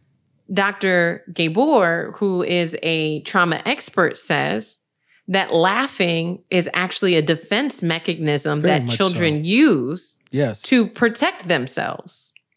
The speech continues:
Speaker 2: Absolutely. Absolutely. And, and, and it's something that you look for. I think you hit something really important right there because it's a dangerous precedent for, um, somebody who's not a, a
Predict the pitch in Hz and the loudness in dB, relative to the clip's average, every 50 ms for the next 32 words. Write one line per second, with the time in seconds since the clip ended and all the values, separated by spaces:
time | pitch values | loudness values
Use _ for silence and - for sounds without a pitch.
0 | _ _ _ _ _ _ _ _ _ _ _ _ _ _ _ _ _ _ _ _ | _ _ _ _ _ _ _ _ _ _ _ _ _ _ _ _ _ _ _ _
1 | _ _ _ _ _ _ _ _ _ _ _ _ _ _ _ _ _ - 165 165 | _ _ _ _ _ _ _ _ _ _ _ _ _ _ _ _ _ 0 0 0
2 | 156 151 - - 156 139 135 147 143 123 117 113 110 120 _ _ _ _ _ _ | 0 -2 0 0 2 2 2 2 0 0 -4 -8 -12 -14 _ _ _ _ _ _
3 | _ _ _ _ _ 185 202 208 196 - - 180 170 185 202 139 147 139 - 170 | _ _ _ _ _ 4 4 4 4 2 2 4 6 4 4 4 0 -2 0 2
4 | 170 160 - - - 175 165 160 151 - _ 170 165 160 156 135 - - - 185 | 0 0 0 -2 -4 -2 -2 -2 -4 -6 _ -2 -2 0 -2 -2 -2 0 0 0
5 | - 165 156 156 147 - - 156 147 143 143 156 190 208 - - - - 131 110 | 0 0 0 -2 -2 0 -2 0 0 2 4 4 4 4 2 -4 -6 -4 -4 -4
6 | 104 101 104 - - - _ _ - 131 - 254 240 - 262 226 208 220 214 214 | -4 -6 -10 -14 -20 -20 _ _ -4 0 0 0 2 4 6 8 8 6 6 2
7 | _ _ - - - 196 196 190 175 170 165 180 196 196 175 156 151 135 - 226 | _ _ -2 0 0 2 2 0 -2 2 4 6 6 6 6 4 0 2 2 2
8 | 285 285 190 156 143 131 127 123 120 - 135 131 127 123 120 135 127 - 143 135 | 2 2 0 0 0 0 0 0 -2 -2 0 0 0 0 -2 -4 -2 0 0 2
9 | 131 127 123 - _ _ _ _ _ _ _ _ - 147 - 170 151 135 170 185 | 2 0 -2 -6 _ _ _ _ _ _ _ _ -2 0 0 0 0 2 2 2
10 | 208 208 180 180 165 - - - 226 220 - - 175 160 139 - - - 156 143 | 4 4 2 2 0 0 0 2 2 2 2 0 -2 -4 -4 -6 -6 -2 0 2
11 | 139 139 135 135 131 131 127 127 - - 135 123 120 120 117 117 110 - _ - | 4 4 4 4 4 2 0 -2 -6 -8 -6 -6 -6 -6 -6 -8 -12 -14 _ -6
12 | - - 170 165 160 160 156 147 147 151 127 131 135 147 165 185 180 165 147 143 | -2 0 2 4 4 4 4 4 2 2 2 2 2 2 4 4 4 6 6 4
13 | 139 139 135 - 151 139 131 131 123 | 4 2 0 0 0 2 2 2 0